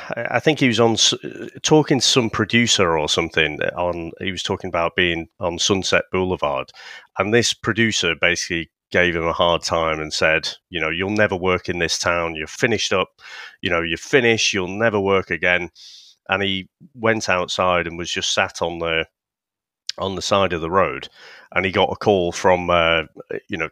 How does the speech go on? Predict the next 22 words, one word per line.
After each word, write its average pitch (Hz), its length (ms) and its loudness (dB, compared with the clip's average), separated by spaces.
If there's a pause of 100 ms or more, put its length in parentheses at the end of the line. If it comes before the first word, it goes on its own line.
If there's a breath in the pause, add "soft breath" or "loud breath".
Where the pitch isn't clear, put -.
(100)
not 104 280 -2
everyone's 98 320 0
favourite 101 440 4
at - 20 0
the 95 80 2
minute. 98 360 2
I 82 280 -6
know 95 140 -4
there's 90 140 -6
some 98 160 -6
bad 92 200 2
things 90 300 -4
come 92 160 -6
out, 87 260 -2
but 85 160 -2 (440 loud breath)
he 104 100 -2
got 110 120 4
a 104 40 -6
call 120 240 0
from 90 180 -4
Joss 92 300 0
Whedon 117 400 2